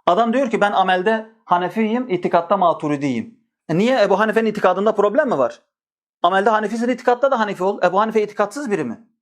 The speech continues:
Senin Maturidi dediğin adam tövbe eden bir adam. Tövbesini de ilan eden bir adam.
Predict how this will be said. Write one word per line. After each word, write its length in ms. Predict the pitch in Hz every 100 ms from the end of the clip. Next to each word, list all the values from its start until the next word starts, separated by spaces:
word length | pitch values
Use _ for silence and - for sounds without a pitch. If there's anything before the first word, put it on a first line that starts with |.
| _ _ _ _
Senin 380 | - 208 233 247 -
Maturidi 760 | 190 202 208 208 233 240 - -
dediğin 380 | 170 196 196 233
adam 340 | 202 247 285 - _
tövbe 280 | 254 254 285
eden 240 | 269 294
bir 80 | 233 202
adam. 220 | 143 127
Tövbesini 500 | 202 202 196 226 247
de 100 | 233
ilan 280 | 233 254 254
eden 260 | 262 247
bir 120 | 185
adam. 260 | 147 123